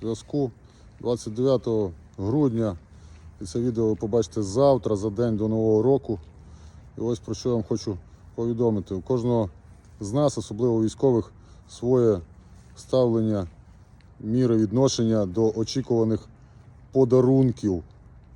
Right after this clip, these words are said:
до Нового року. І зараз я вам покажу, що нам завдяки ваших зусиль вдалося зробити, і спробую виважено підібрати слова, бо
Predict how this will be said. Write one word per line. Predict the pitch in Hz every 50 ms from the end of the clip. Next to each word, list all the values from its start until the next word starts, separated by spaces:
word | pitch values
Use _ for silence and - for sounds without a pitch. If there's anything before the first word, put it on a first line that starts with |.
| - - - - -
до | 107 110
Нового | 117 117 117 113 110 107
року. | 104 104 95 85 - - 80 71 - - - - - - - - - - - - - - - -
І |
зараз | 104 110 127 127 120 -
я | 123 127
вам | 113
покажу, | - 120 104 - 139 139 131 117 113 98 82 - - - - -
що | - - - - 127 131 120 104 82 - - - - - -
нам | - 107 120 131 127 113 95
завдяки | 87 107 104 98 98 104 90 - - 117 110 92 - - - - -
ваших | - 107 117 110 - - 95
зусиль | 92 95 107 - - - 139 135 123 107 - - - - - - - - - -
вдалося | - 113 123 117 - - 110
зробити, | 98 107 120 113 110 135 147 143 - 110
і | 98
спробую | - - - 123 113 104 110 107 98 90 - - - - - - - - - - - - - - - - -
виважено | 123 156 220 220 196 185 156 139 151 151 147 113
підібрати | - 147 131 147 135 143 165 151 - - -
слова, | - - 139 139 147 170 180 170
бо | 135 117 123 127 123 113 104